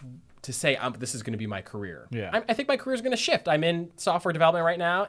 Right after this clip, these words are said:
Speaker 1: Eh, I may wake up one day and be tired of writing code.
Speaker 2: But this is definitely more than a hobby.
Speaker 1: Yes. This is something that I take seriously 'cause it apply-, just like as you saw with our conversation, every part of life comes into it.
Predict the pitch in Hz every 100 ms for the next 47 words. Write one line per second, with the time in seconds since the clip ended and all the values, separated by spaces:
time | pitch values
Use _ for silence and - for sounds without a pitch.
0 | - 294 208 196 185 180 185 180 185 185
1 | 185 165 - 180 170 175 170 190 226 123
2 | 139 160 147 120 107 139 123 117 101 110
3 | 127 123 117 101 92 117 110 87 85 -
4 | - 143 117 85 - - 180 170 175 185
5 | 165 170 160 143 151 147 - _ _ -
6 | 247 185 165 156 151 143 139 - 180 170
7 | 170 196 226 196 170 160 165 147 170 165
8 | 143 143 139 123 151 147 123 110 151 147
9 | 120 110 - _ 160 156 139 143 135 135
10 | 123 117 117 110 104 - 117 104 95 98
11 | 107 76